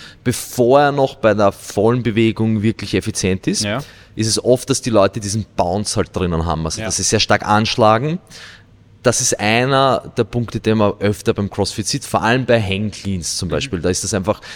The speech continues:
Speaker 1: wenn man sieht, okay, die Person hat viel Hang Clean gecycelt, aber wenig Hang Cleans alleine schwerer trainiert, dann haben sie oft diesen, ich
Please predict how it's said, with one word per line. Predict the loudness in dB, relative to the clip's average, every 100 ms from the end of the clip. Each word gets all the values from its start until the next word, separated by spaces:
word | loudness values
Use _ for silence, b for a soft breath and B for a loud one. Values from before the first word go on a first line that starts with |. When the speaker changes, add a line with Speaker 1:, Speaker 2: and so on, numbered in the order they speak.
| B
Speaker 1:
wenn | -2 0
man | 2
sieht, | 2 0
okay, | 2 4 2 B B -4
die |
Person | -2 2 2 4
hat | 2 0 B B B B
viel | -14 -8 -2 2 2 2
Hang | 2 0 0
Clean | -2 -2
gecycelt, | 0 0 2 0 0 -6 -8 -10 B B
aber | -2 -2 0
wenig | 2 2 0 0 0
Hang | 2 -2
Cleans | -4 -4 -2
alleine | 0 2 2 2 0
schwerer | 0 4 4 6 4
trainiert, | 0 2 2 0 -8 B B B B -2
dann | 0
haben | 0 0
sie | 2
oft | 0 0
diesen, | -2 -2 -2 B B
ich | -8 -8